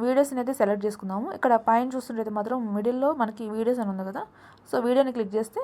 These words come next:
మనకి మన యొక్క ఫోన్లో ఉన్నటువంటి వీడియోస్ అన్నీ కూడా చూపిస్తుంది అనమాట. So మీకు కావాల్సినటువంటి ఒక వీడియోని సెలెక్ట్ చేసుకోండి. ఇలా నేను టూ వీడియోస్ అయితే సెలెక్ట్ చేస్తాను అనమాట. తర్వాత నెక్స్ట్ అనే ఆప్షన్ని క్లిక్ చేశాను. So ముందుగా మనమైతే మాత్రము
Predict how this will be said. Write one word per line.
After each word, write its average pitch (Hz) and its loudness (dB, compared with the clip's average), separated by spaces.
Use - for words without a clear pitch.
మనకి 233 -4
మన 208 -2
యొక్క 208 0
ఫోన్లో 254 6
ఉన్నటువంటి 220 0
వీడియోస్ 226 2
అన్నీ 202 -2
కూడా 226 4
చూపిస్తుంది 202 -8
అనమాట. 185 -6
So 370 -2
మీకు 311 -6
కావాల్సినటువంటి 269 2
ఒక 226 -2
వీడియోని 247 4
సెలెక్ట్ 208 0
చేసుకోండి. 202 -6
ఇలా 254 0
నేను 240 2
టూ 262 4
వీడియోస్ 262 4
అయితే 285 -8
సెలెక్ట్ 208 0
చేస్తాను 214 -6
అనమాట. 185 -6
తర్వాత 262 2
నెక్స్ట్ 220 0
అనే 240 6
ఆప్షన్ని 240 -6
క్లిక్ 185 -4
చేశాను. 196 -4
So 392 4
ముందుగా 294 2
మనమైతే 247 4
మాత్రము 247 2